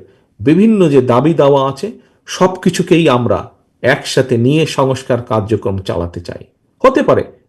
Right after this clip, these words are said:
বিভিন্ন শ্রেণী পেশার মানুষের বিভিন্ন জনের কাছে বিভিন্ন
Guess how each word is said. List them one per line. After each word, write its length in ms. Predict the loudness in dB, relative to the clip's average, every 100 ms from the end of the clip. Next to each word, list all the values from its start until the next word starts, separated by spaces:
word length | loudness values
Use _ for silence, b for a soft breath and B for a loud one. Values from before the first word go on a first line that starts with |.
| 2
বিভিন্ন 280 | 4 6 4
শ্রেণী 220 | 4 2 2
পেশার 280 | 0 0 0 2
মানুষের 320 | 0 2 2 0 b b -2
বিভিন্ন 300 | 0 2 4 4
জনের 200 | 2 0
কাছে 160 | -4 -6 -2
বিভিন্ন 280 | -2 0 0